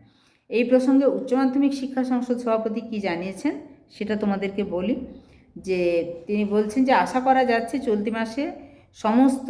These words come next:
বিষয়ের যে মডেল প্রশ্ন, যেটা দাবি তোমরা প্রথম দিন থেকে তুলে আসছো, তারপরে মডেল প্রশ্ন, উম, প্রকাশও করা হলো, কিন্তু তারপরেও যে আবার নম্বর বিভাজন হয়েছে, তারপরে মডেল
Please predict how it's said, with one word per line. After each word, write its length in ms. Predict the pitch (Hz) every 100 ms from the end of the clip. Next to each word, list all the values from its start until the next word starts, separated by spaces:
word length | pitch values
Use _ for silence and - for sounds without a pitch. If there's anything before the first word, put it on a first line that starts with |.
| 262
বিষয়ের 500 | 208 208 - 247 285 277 -
যে 100 | 214 208 - 175
মডেল 300 | 185 214 247 240
প্রশ্ন, 260 | 208 208 208
যেটা 220 | 196 226
দাবি 280 | 208 185 214 220
তোমরা 200 | 208 208
প্রথম 260 | 202 247 240
দিন 120 | 240
থেকে 180 | 240 233 226
তুলে 200 | 208 208 196
আসছো, 420 | 190 - - 214 214 - - _ _ _
তারপরে 280 | 175 170 214
মডেল 280 | 202 165 175
প্রশ্ন, 320 | 175 180 - 196 185 - - _ _ _ -
উম, 260 | 120 143 147
প্রকাশও 400 | 190 240 254 285
করা 240 | 247 240 233
হলো, 240 | 233 240 262
কিন্তু 200 | 220 208
তারপরেও 440 | 208 135 - 226 277
যে 80 | 262
আবার 200 | 240 240 214
নম্বর 240 | 185 202 214
বিভাজন 360 | 226 214 214
হয়েছে, 220 | 208 202 196 196
তারপরে 360 | 165 - 196
মডেল 300 | 226 170 170